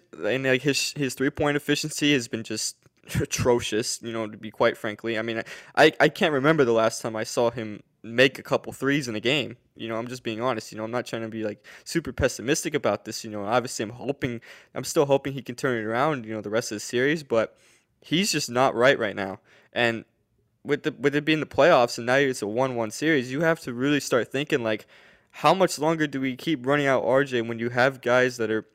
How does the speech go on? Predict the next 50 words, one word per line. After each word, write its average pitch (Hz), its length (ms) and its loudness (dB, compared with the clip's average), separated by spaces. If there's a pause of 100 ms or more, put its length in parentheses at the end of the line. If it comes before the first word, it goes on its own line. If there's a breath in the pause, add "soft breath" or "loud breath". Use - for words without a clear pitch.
more 127 320 0
impactful 123 520 2
on 113 200 -2
that 113 180 0
side, 143 360 0
such - 280 -4
as 110 140 -8
Quickley, 110 540 -4
Hart, 113 440 2 (240 loud breath)
you 110 80 -12
know, 107 60 -4
you 107 180 -6
mentioned 123 400 -4
McBride, 113 560 2
you 104 100 -8
know, 107 60 -4
the 104 80 -2
possibility 117 500 -2
of 110 60 -6
having 113 320 0
him 120 240 -2
play 117 220 0
some 110 200 -8
defense 110 480 -8
at 117 100 -12
this 117 160 -6
point 113 320 -6
to 131 40 -10
kind 110 240 -10
of - 80 -12
tighten 113 260 -4
it 113 80 -4
up 156 160 0
a - 60 -6
bit. 117 300 -2 (400 loud breath)
You 127 100 -6
know, 127 200 0 (280 loud breath)
there's 185 200 4
a 208 40 6
lot 170 300 6
of 170 80 0
things 120 340 -4
you 117 100 -2
have 113 120 0
to 117 80 -8
start 117 240 0
wondering 104 360 -6
now, 92 280 -4 (180)
you 123 140 -10
know? 120 320 -4